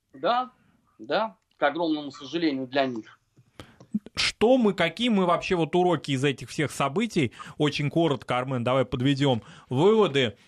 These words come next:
Speaker 2: должны сделать прежде всего для себя с точки зрения того, чтобы наши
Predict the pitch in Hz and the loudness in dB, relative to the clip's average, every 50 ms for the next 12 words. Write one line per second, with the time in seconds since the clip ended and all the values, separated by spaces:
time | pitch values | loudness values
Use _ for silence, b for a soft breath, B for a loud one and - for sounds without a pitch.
0 | b b 127 131 147 156 139 156 175 160 135 139 180 208 196 147 - 151 165 175 | b b -2 0 0 0 0 0 -4 -4 0 2 2 2 2 2 0 -2 -2 -2
1 | 151 147 160 131 - 160 151 147 139 143 147 - - 190 165 151 156 127 - - | 0 -2 -2 -2 0 0 0 0 0 0 -2 -2 -2 -2 0 0 0 0 -2 -2
2 | - 165 160 143 - - 143 127 127 139 156 160 160 156 156 151 143 135 123 - | -2 -2 -2 -2 -2 -2 -2 0 2 2 2 2 2 2 2 2 2 2 0 0
3 | 139 143 151 180 196 170 - - - 143 135 139 131 139 143 139 123 - - 123 | -2 -2 0 -2 -2 -4 -2 -2 -4 -2 0 -2 0 0 0 0 -2 -2 -4 -6
4 | 101 | -6